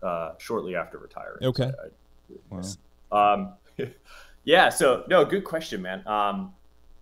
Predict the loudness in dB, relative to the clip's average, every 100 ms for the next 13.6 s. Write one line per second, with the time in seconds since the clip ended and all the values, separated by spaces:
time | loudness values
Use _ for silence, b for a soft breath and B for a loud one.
0 | -18 -4 -4 -2 0 2 4 2 -2 -8
1 | -10 -6 -2 2 2 2 0 0 -4 -6
2 | -6 -6 -6 -6 -4 -4 -4 -8 -16 -12
3 | -10 -10 -10 -10 -10 -10 _ -8 -4 -2
4 | -4 -10 -10 -12 -12 -10 -8 -8 -10 -10
5 | -2 -2 -2 -8 -4 -4 -4 -8 -12 -16
6 | _ -10 -8 -8 -10 _ _ _ _ -18
7 | -18 -12 -10 -8 -10 -2 0 2 0 -4
8 | -2 -2 -2 -4 -8 -12 -14 -16 _ -18
9 | -18 -20 -20 _ _ _ _ _ -14 -10
10 | -8 -10 -16 _ _ -4 -2 0 2 2
11 | 2 0 0 0 -4 -4 -4 -2 -2 -2
12 | -4 -2 -2 -6 -10 -8 -8 -8 -10 -8
13 | -10 -8 -4 -2 -2